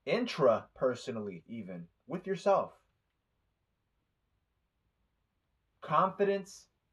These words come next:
grows. Yeah, confidence can be passed down. It can be bestowed on someone. You could, uh, hype someone up. You can be someone's hype man.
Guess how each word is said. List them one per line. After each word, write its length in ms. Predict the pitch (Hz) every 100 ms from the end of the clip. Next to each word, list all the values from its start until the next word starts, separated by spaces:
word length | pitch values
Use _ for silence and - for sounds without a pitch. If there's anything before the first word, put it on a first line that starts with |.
| _ _ _ _ _ _ _ _ _ _ _ _ _
grows. 680 | 107 113 127 104 80 - - _ _ _ _ _ _ _ _ _
Yeah, 480 | 160 202 208 196 190 - _
confidence 460 | - 170 175 175 165
can 140 | 175
be 100 | 151
passed 480 | 147 - 143 147 -
down. 360 | 123 120 131 131
It 100 | 123
can 140 | 131
be 140 | 117 117
bestowed 600 | - 104 - 117 120 131
on 160 | 123
someone. 440 | - 123 123 123 123
You 80 |
could, 240 | 127 131 - _ _ _ _ _ _ _ _ _
uh, 400 | 123 117 104 95
hype 500 | 90 - 123 123 -
someone 400 | - 131 117 107
up. 200 | 117 113
You 80 | 120
can 120 | 123
be 120 | 113 117
someone's 380 | - 113 101
hype 340 | - 113 143 -
man. 280 | 107 92